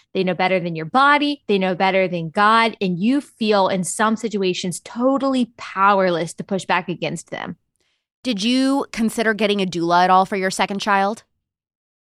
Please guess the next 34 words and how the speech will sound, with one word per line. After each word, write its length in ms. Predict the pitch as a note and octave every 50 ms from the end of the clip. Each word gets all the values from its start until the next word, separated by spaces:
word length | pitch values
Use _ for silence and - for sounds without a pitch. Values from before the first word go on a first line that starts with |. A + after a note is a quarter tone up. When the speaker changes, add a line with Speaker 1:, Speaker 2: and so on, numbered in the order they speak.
| _ _ _ _ _
Speaker 1:
I 100 | - A3+
did. 500 | F3 G#3+ G3 F#3 F3+ F3+ E3+ F3 F3+ - -
So 160 | - A#3+ A#3
I 140 | G3+ G3+ F#3
did 320 | - A#3+ A3+ A#3 A#3+ A#3+
have 240 | B3 A3+ A#3+ A#3 A#3
a 20 |
doula. 500 | G3+ A3+ A3 G3 F#3 F3+ F3+ F3 G#3 B3 _ _ _ _ _ _ _ _ _ _ _ _ -
Um, 640 | G3+ G3 F#3+ F#3 F#3 F3+ F3 F3 F3 F3 F3+ F3 - _ _ _ _ - - _
and 580 | - G#3 G3+ G3+ G3 G3 G3 F#3+ F#3+ F#3+ F#3+ F#3
she 200 | - - G#3+ G3
was 160 | A#3 C4 -
great. 500 | - - G#3 G3 F3+ F#3+ C4 D#4 - _ _ - - - - - - - _ -
And 140 | A#3 A3 G3
I 100 | F#3+ A3
can 180 | A3 B3+ A#3
just, 220 | A3 B3 - - A3
like, 140 | G3 D#3 F3+ D#3+ - _ _ _ _ _ _ _ - - _ -
briefly, 460 | A3 B3 A3 A3 A#3 - - G#3+ E3
I 100 | D#3+ G3+
don't 120 | G3+ G3
know 80 | G3+ G3
if 100 | G3 -
you 80 | G#3+
want 160 | G3+ G3+ F#3 G3+
me 60 | G3+
to 80 | G3+
go 240 | F3+ E3 G#3 G3 F#3+
into 260 | F#3 F#3 F#3+ F#3 -
my, 180 | F3 F3 F3 F3
like, 160 | F3 F3+ F3
second 380 | - - F#3 F3+ - F#3 E3+ -
birth 260 | F3 E3 E3 E3 -
story 720 | - - - - F#3 D#3 C#3+ D3 D3+ D#3 E3 G#3+ -